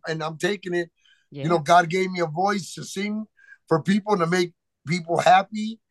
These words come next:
Speaker 1: And, um, I, what I literally did is I can literally say right now that all my dreams have came true. I know you guys will be like, "Come on,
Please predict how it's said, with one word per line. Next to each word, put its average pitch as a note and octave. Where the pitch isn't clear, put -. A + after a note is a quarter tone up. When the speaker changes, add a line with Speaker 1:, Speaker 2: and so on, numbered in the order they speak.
Speaker 1:
And, D#3
um, C#3+
I, D#3+
what D#3+
I F3
literally G3+
did G#3+
is F3+
I F3+
can F#3
literally G3
say G3
right F3+
now G3
that -
all A#3
my A#3+
dreams G#3
have F3
came G3
true. A3+
I F#3+
know G#3+
you G3
guys F3
will F3+
be F#3
like, E3
"Come A3+
on, -